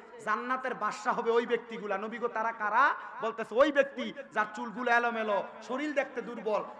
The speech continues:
মাইজভান্ডার যায় দেখবেন এমন অনেক পাগল রোগ হইরা বেড়ায়।" কথা কন না কা? ঠিক কি না? তা আমি আজকের এই জান্নাতের বাগানে যে বসছি, আমি এখানে বেশি কোনো কথা বললাম না, আমি এই জয় ঘটনাটা বলছি। এই ঘটনার মাধ্যমে আপনাদেরকে এটা জানিয়ে দিতে চাচ্ছি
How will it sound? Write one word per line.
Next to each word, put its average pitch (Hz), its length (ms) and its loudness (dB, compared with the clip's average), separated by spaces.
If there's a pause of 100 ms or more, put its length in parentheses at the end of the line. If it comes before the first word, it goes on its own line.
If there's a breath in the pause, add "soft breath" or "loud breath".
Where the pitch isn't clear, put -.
মাইজভান্ডার 220 500 -6
যায় 220 160 -2
দেখবেন 208 280 -6
এমন 202 200 -8
অনেক 190 240 -8
পাগল 180 260 -4
রোগ 160 180 -12
হইরা 139 160 -10
বেড়ায়।" 123 240 -14 (880)
কথা 160 180 -12
কন 175 100 -12
না 165 120 -14
কা? 185 220 -6 (720)
ঠিক 185 160 -8
কি 233 140 -6
না? 247 260 4 (520)
তা - 80 -4
আমি 240 420 4 (320)
আজকের - 340 0
এই 226 60 2
জান্নাতের 226 520 0
বাগানে 214 340 2
যে 196 120 -2
বসছি, 185 500 -4 (420)
আমি 233 440 0
এখানে 233 300 0
বেশি 220 320 -2
কোনো 254 220 0
কথা 208 240 -4
বললাম 175 380 -2
না, 143 140 -8 (380)
আমি 240 300 -4
এই 262 140 6 (100)
জয় 254 200 4
ঘটনাটা 247 500 2
বলছি। 214 240 -2
এই 208 60 -2
ঘটনার 240 440 2
মাধ্যমে 226 320 -2
আপনাদেরকে 226 500 -6
এটা 240 160 -4
জানিয়ে 247 320 -4
দিতে 214 220 -10
চাচ্ছি 220 500 -10